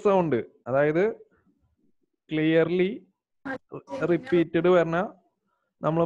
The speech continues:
music പറഞ്ഞ പോലെ തന്നെയാണ് ടോണും. അതായത് clearly ആയിട്ടുള്ള ഒരു frequency produce ചെയ്യണതിനാണ് നമ്മള് tone എന്ന് പറയണത്. അതിന്റെ നോട്ടായിട്ട് കൊടുത്തിട്ടുണ്ട്. And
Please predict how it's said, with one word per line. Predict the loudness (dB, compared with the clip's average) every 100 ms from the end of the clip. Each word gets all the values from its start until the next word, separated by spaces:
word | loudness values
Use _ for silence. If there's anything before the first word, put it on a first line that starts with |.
| 2
music | 0 0 0 2
പറഞ്ഞ | 2 2 0
പോലെ | 0
തന്നെയാണ് | -2 -4 -4 -6 -6 -2
ടോണും. | 0 0 -4 -10
അതായത് | -6 -2 -2 -4 -6
clearly | -4 -4 -4 -4 -4
ആയിട്ടുള്ള | -4 -4 -4
ഒരു | -6 -6
frequency | -8 -4 -6 -6 -6
produce | -4 -4 -6
ചെയ്യണതിനാണ് | -8 -6 -6 -6 -6 -8
നമ്മള് | -6 -6 -2
tone | 0 0 0
എന്ന് | -2 -4
പറയണത്. | -4 -8 -14 _ -20 -20 _
അതിന്റെ | -8 -6 -4 -4
നോട്ടായിട്ട് | -4 -4 -4 -4
കൊടുത്തിട്ടുണ്ട്. | -6 -6 -8 -8 -10 _ _ _ _ _ -4 -2
And | -2